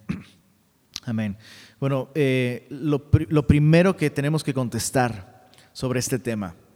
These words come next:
¿qué dice la Biblia sobre el noviazgo? Si tomas notas, pues puedes empezar a tomar notas.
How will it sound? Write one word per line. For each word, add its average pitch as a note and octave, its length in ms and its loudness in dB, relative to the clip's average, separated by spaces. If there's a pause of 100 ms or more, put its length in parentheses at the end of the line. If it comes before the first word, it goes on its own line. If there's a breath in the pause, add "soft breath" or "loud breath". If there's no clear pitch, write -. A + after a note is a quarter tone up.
(1800 loud breath)
¿qué F#3 220 4
dice F#3 400 2
la D3+ 140 2
Biblia D#3+ 340 2
sobre C3 280 2
el A2+ 120 0
noviazgo? A2+ 640 0 (160)
Si B2+ 260 -10
tomas D3+ 420 2
notas, D#3+ 520 -2 (720 loud breath)
pues A2+ 240 -4
puedes A#2+ 320 -2
empezar A#2+ 220 0
a A2 80 -2
tomar A#2+ 260 0
notas. C#3 440 -2